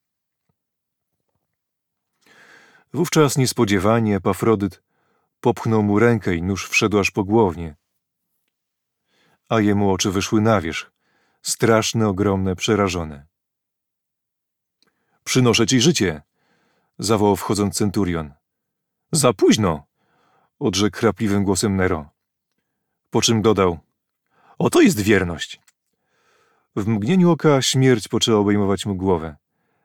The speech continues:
Krew z grubego karku bluzgała czarnym strumieniem na ogrodowe kwiaty. Nogi jego poczęły kopać ziemię i skonał. Wierna Akte obwinęła go nazajutrz w kosztowne tkaniny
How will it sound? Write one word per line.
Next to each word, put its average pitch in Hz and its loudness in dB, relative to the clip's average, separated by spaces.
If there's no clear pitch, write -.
Krew 123 0
z 92 -4
grubego 101 0
karku 104 0
bluzgała 98 -2
czarnym 101 -2
strumieniem 95 -4
na 95 -4
ogrodowe 92 -4
kwiaty. 82 -10
Nogi 110 2
jego 104 0
poczęły 107 0
kopać 104 -4
ziemię 107 -2
i 95 -4
skonał. 80 -8
Wierna 123 2
Akte 120 -2
obwinęła 120 0
go 110 0
nazajutrz 107 0
w - -10
kosztowne 107 -4
tkaniny 92 -4